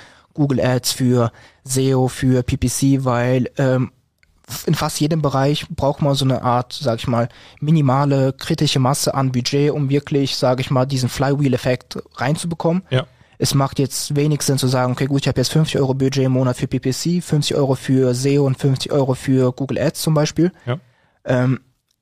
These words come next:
Speaker 1: wie stehst du dann dazu?
Speaker 2: Also ich hatte mit vielen, nicht nur Geschäftsführern, sondern vielen auch, äh, Inhouse-seos, also die in Firmen dann tatsächlich einfach seo-Manager zum Beispiel sind, schon gesprochen und ähm,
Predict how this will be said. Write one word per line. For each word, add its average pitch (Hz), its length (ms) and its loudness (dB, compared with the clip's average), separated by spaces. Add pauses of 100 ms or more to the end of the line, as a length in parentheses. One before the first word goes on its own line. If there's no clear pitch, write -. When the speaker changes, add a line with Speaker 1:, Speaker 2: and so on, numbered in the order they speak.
(160)
Speaker 1:
wie 156 180 0
stehst - 300 -2
du 151 60 0
dann 123 380 0
dazu? 113 400 -2 (520)
Speaker 2:
Also 123 180 0
ich 131 100 0
hatte 139 180 -2
mit 135 220 0
vielen, 143 720 0
nicht 139 200 0
nur 135 60 0
Geschäftsführern, 139 500 -2
sondern 127 240 0
vielen 131 300 -6
auch, 120 420 -2
äh, 123 220 -2
Inhouse-seos, 135 640 2
also 117 160 -2
die 120 120 -2
in 117 160 0
Firmen 127 340 0
dann 120 100 0
tatsächlich 120 380 -6
einfach - 420 -8
seo-Manager 135 720 0
zum 131 140 -6
Beispiel 123 320 0
sind, 131 320 -2 (400)
schon 127 140 -6
gesprochen 135 520 -2
und 117 640 0 (720)
ähm, 113 420 0